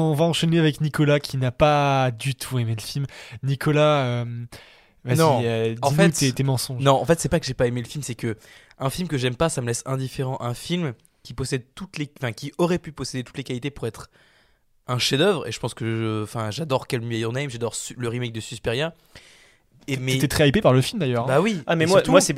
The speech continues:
Speaker 3: c'est une des raisons pour lesquelles j'ai été très déçu, parce que
Speaker 2: Mais
Speaker 3: j'ai,
Speaker 2: bien sûr.
Speaker 3: j'attendais
Speaker 2: Et le
Speaker 3: beaucoup du
Speaker 2: moment
Speaker 3: film.
Speaker 2: où j'ai, j'ai fermé les yeux et j'ai soupiré le plus fort possible dans la salle, c'est quand j'ai vu que la bande-annonce, sans vous spoiler, est contenue, tout ce qui possédait le charme de la bande-annonce, le charme esthétique,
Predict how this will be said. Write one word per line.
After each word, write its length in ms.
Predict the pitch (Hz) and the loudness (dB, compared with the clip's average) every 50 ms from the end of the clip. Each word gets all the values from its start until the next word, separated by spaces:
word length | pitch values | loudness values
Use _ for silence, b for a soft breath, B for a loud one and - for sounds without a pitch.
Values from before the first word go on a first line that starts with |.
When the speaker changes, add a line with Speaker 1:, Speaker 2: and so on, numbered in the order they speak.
| - - | -4 -4
Speaker 3:
c'est 140 | - 151 | -2 -2
une 80 | 143 143 | -2 0
des 120 | 135 139 | 0 0
raisons 240 | 139 143 139 135 160 | 2 2 0 -2 -4
pour 120 | - - 127 | -4 -4 -6
lesquelles 240 | 127 120 - 143 | -4 -2 -4 -4
j'ai 140 | 139 120 127 | -2 -4 -4
été 140 | 123 - 131 | -4 -4 -6
très 160 | - - 127 120 | -6 -6 -4 -4
déçu, 280 | 127 123 - - 185 | -4 -6 -4 -6 -4
parce 140 | 127 127 123 | -4 -4 -4
que 60 | 123 | -2
Speaker 2:
Mais 80 | 127 123 | 0 0
Speaker 3:
j'ai, 80 | 120 | 0
Speaker 2:
bien 160 | 123 117 127 139 | 0 0 -2 -2
sûr. 120 | 135 127 | 0 -2
Speaker 3:
j'attendais 200 | 247 208 135 127 | -2 -2 -2 0
Speaker 2:
Et 80 | 123 135 | 2 4
le 100 | 139 147 | 4 4
Speaker 3:
beaucoup 120 | 156 170 185 | 6 6 6
du 40 | 190 | 8
Speaker 2:
moment 120 | 214 226 | 6 6
Speaker 3:
film. 120 | 202 151 | 6 4
Speaker 2:
où 40 | 139 | 0
j'ai, 260 | 123 113 131 120 127 - | 0 0 -2 -2 -2 -6
j'ai 180 | 127 117 120 127 | -6 -4 -4 -4
fermé 280 | - - 196 185 180 180 | -4 -4 -6 -4 -4 -4
les 220 | 170 165 151 143 156 | -4 -4 -6 -6 -6
yeux 60 | 156 | -6
et 40 | 135 | -6
j'ai 140 | 110 110 | -6 -8
soupiré 680 | 110 - - - - - 254 220 - - 175 170 156 139 | -8 -6 -6 -6 -6 -6 -8 -10 -12 -8 -4 -4 -2 -2
le 100 | 127 120 | -4 -6
plus 220 | - - - 123 | -8 -12 -14 -14
fort 500 | 113 - - - - - 247 233 - - | -14 -14 -14 -14 2 2 2 2 2 0
possible 300 | _ 180 180 - - 196 | _ -6 -6 -6 -8 -8
dans 80 | 156 139 | -4 -4
la 100 | 123 120 | -4 -4
salle, 340 | - - 185 196 202 170 120 - B B B B B B B B B B | -4 -4 -6 -4 -4 -6 -8 -10 B B B B B B B B B B
c'est 120 | - - | -10 -10
quand 160 | 135 - 160 156 | -4 -2 0 0
j'ai 160 | 147 165 170 | 2 2 0
vu 240 | 147 175 214 214 160 | 0 0 -4 -6 -6
que 140 | - - | -6 -4
la 100 | 131 120 117 | -4 -4 -4
bande-annonce, 840 | 117 113 - 262 262 226 202 180 175 220 254 220 - - - - - _ | 2 4 4 6 6 4 2 2 0 -2 -4 -4 -6 -8 -8 -10 -18 _
sans 140 | - - 120 | -16 -16 -14
vous 100 | 107 107 | -12 -14
spoiler, 420 | 101 - - 117 123 143 160 220 B B B B B B B B _ | -14 -10 -10 -8 -8 -8 -8 -10 B B B B B B B B _
est 80 | 160 151 - | -6 -6 -4
contenue, 520 | - 302 320 294 - - 233 247 294 330 - _ _ _ _ _ _ _ _ _ | -4 -4 -4 -2 -2 -2 0 0 0 -2 -8 _ _ _ _ _ _ _ _ _
tout 160 | - 415 415 | 2 4 4
ce 140 | - - - | 4 2 -2
qui 100 | - 208 | -6 -10
possédait 380 | - - 202 190 - 180 190 175 | -4 -4 -4 -4 -2 -4 -4 -4
le 100 | 139 131 | -2 -4
charme 500 | 127 - - - - 208 196 180 175 160 | -4 -2 -2 0 2 4 4 2 2 -2
de 100 | 139 139 | -2 -4
la 80 | 135 | -4
bande-annonce, 380 | 131 139 143 135 139 147 147 - | -4 -4 -6 -6 -6 -6 -8 -10
le 60 | 117 | -10
charme 220 | - - 120 113 - - | -8 -8 -8 -8 -8 -10
esthétique, 640 | 131 - - - 120 - - - 135 - - - | -10 -10 -8 -12 -14 -14 -14 -16 -14 -14 -16 -18